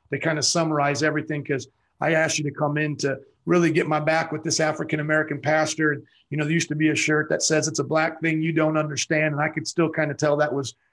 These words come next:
going on in our conversation. So I thought you would be a great resource.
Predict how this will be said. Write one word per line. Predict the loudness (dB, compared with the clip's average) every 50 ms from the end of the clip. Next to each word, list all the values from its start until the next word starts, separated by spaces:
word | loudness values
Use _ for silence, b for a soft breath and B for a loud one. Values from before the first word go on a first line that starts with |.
| -6 -2
going | 0 2 2 2
on | 2 0 0 0
in | 0 0
our | -2 -2
conversation. | -2 -2 -2 0 0 -2 -2 -2 0 0 0 0 0 -2 -4 -6 -6 b b b b b
So | b 2 2
I | 2 2
thought | 2 2 2 2 2 2 0
you | 0 2
would | 2 2 4
be | 4 4 4 4
a | 2
great | 0 0 2 2 2 2 2
resource. | 2 2 2 2 0 0 0 0 0 -2 -4